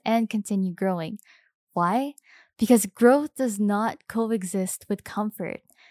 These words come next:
I wish that I learned this a long time ago, but it was only recently that I realized, if you really think about it, we are all noobs at something.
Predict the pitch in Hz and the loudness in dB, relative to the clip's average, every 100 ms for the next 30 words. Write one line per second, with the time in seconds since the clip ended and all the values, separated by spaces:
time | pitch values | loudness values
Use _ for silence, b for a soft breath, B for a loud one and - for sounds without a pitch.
0 | b b b 208 220 208 254 - 233 208 | b b b 2 2 2 0 2 2 4
1 | 190 196 185 180 180 175 175 185 185 175 | 2 0 -2 -4 -2 -2 -4 -4 -2 -2
2 | 175 170 170 175 165 - 202 196 - 226 | -2 -2 -4 -2 -2 -2 0 0 2 2
3 | 269 277 196 196 226 - 202 196 185 180 | 4 2 2 0 -2 -4 -4 -2 -2 -2
4 | 175 175 190 190 165 160 190 202 - b | -4 -2 -2 -2 -4 -6 -8 -12 -16 b
5 | b b b 220 - 226 202 277 320 320 | b b b -4 0 -2 4 4 4 -2
6 | - 214 208 175 160 160 - - _ 208 | -4 -6 -6 -6 -8 -8 -10 -14 _ 0
7 | 220 269 277 - 220 220 - 202 202 202 | 4 4 2 0 0 0 0 4 4 4
8 | 208 190 180 180 175 - - 180 - 180 | 2 2 2 -2 -6 -8 -8 -6 -6 -6
9 | 170 - - - | -8 -12 -12 -14